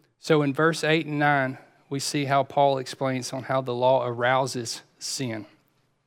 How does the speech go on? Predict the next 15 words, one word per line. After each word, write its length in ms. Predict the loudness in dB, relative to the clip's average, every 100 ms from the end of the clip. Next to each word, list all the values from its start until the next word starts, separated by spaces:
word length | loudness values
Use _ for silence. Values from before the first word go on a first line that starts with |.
| _ -8
Verse 280 | 2 2 2
eight 240 | 0 0 0
says, 300 | -4 -4 -4
"But 180 | -8 -4
sin, 300 | -2 0 0
seizing 400 | -2 -2 0 2
an 60 |
opportunity 580 | 0 0 -4 -2 0 0
through 140 | -4
the 80 | -6
commandment, 480 | -4 -2 0 -2 -4
produced 400 | -6 -6 -6 -6
in 80 | -6
me 100 | -4
all 340 | 2 2 2